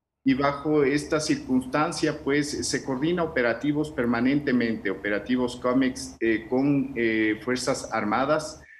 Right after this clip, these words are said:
para que, eh, pues, eh, podamos brindar la seguridad a todos nuestros, eh, ciudadanos. Es así que venimos actuando permanentemente y tendrá que debatirse bajo un análisis técnico, bajo un análisis profesional,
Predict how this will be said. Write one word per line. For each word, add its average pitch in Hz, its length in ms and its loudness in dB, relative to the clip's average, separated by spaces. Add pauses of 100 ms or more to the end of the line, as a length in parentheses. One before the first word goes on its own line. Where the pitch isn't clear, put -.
(220)
para 139 380 2
que, 135 420 0
eh, 117 160 4 (120)
pues, 123 340 0
eh, 117 120 0
podamos 123 480 0
brindar 117 560 -2
la 113 200 0
seguridad 120 880 -2
a 110 160 -4
todos 120 360 -2
nuestros, 113 680 -2
eh, 107 120 2
ciudadanos. 110 880 0 (500)
Es 165 260 2
así 190 420 -4
que 156 80 0
venimos 147 460 2
actuando 139 580 0
permanentemente 131 1200 0
y 143 380 2
tendrá 123 360 0
que 180 120 -2
debatirse 120 840 0
bajo 113 320 -4
un 120 160 -2
análisis 120 680 -2
técnico, 131 760 0
bajo 113 340 -4
un 113 120 -2
análisis 113 640 -4
profesional, 131 960 -2